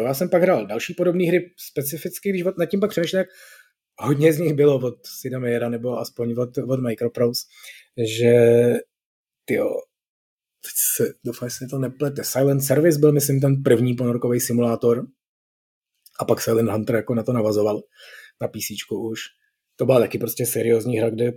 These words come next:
řídíte ponorku, pak prostě nato Commander, jo, jako velitel nato.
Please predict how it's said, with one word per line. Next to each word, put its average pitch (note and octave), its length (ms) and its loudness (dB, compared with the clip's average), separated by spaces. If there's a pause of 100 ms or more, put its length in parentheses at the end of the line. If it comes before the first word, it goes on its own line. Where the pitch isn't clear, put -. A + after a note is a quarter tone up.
řídíte A#2+ 380 -6
ponorku, A#2 640 2
pak A#2 120 -4 (140)
prostě A#2+ 840 0 (1080)
nato C#3 380 2
Commander, C3+ 640 -2 (160)
jo, G#2+ 100 -6
jako A#2+ 220 -6
velitel B2 440 -2
nato. A#2 360 -6